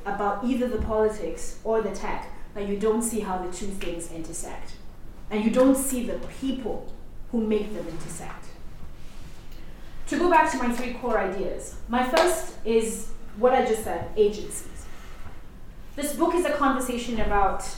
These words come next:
tech in Africa that starts with Africans and not the tech.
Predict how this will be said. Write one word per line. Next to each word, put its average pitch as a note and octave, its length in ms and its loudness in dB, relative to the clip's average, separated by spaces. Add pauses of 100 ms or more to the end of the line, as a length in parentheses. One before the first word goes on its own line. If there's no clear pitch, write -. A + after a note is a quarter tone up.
(240)
tech B3 360 -4
in A3 120 -2
Africa F#3 760 -4 (500)
that G3+ 220 2
starts - 380 0
with G3+ 120 0
Africans G3 800 -2
and G3 120 -6
not F#3+ 220 -4
the - 60 -10
tech. - 320 -6